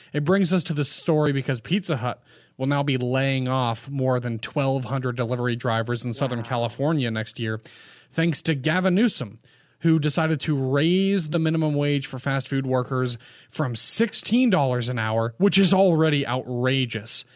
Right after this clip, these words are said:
Speaker 1: to
Speaker 2: Yeah.
Speaker 1: twenty dollars an hour back in September. Um,
Speaker 2: Crazy.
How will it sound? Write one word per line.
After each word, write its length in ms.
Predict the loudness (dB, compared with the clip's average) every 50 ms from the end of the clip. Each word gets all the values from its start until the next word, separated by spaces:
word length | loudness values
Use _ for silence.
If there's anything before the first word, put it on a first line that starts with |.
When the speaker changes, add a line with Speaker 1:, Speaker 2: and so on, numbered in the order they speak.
| -20 _ _ -2
Speaker 1:
to 120 | -2 -2 -2
Speaker 2:
Yeah. 140 | -2 -6 -2
Speaker 1:
twenty 560 | 2 4 4 6 6 6 4 4 2 2 2
dollars 480 | 4 2 2 2 2 2 0 0 0 -2
an 100 | -4 -2
hour 500 | -2 -2 0 0 0 0 0 -2 -4 -6 -10 _ -20 _ _ _
back 180 | -4 -4 -2 -4
in 80 | -4 -4
September. 520 | -4 -6 -6 -6 -6 -6 -4 -6 -10 -12 _ -20 _ _ _ _ _ _ _ _
Um, 380 | -6 -4 -2 -2 -2 -2 -4 -6
Speaker 2:
Crazy. 500 | -8 -8 -8 -10 -10 -12 -14 -14 -14